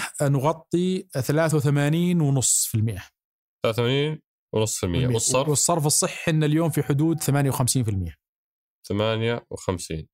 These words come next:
Speaker 2: وعشرين خمسة وعشرين؟
Speaker 1: عشرين خمسة وعشرين حنوصل بالصرف الصحي إلى ثلاثة وستين في المية، وحنوصل في المياه في حدود ثمانية وثمانين في المية.
Speaker 2: ثمانية وثمانين في المية.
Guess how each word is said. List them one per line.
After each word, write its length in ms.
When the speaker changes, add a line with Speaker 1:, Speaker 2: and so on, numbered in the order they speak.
Speaker 2:
وعشرين 640
خمسة 340
وعشرين؟ 460
Speaker 1:
عشرين 380
خمسة 320
وعشرين 640
حنوصل 500
بالصرف 420
الصحي 680
إلى 180
ثلاثة 340
وستين 380
في 80
المية، 480
وحنوصل 580
في 100
المياه 360
في 160
حدود 240
ثمانية 280
وثمانين 280
في 60
المية. 200
Speaker 2:
ثمانية 120
وثمانين 200
في 80
المية. 340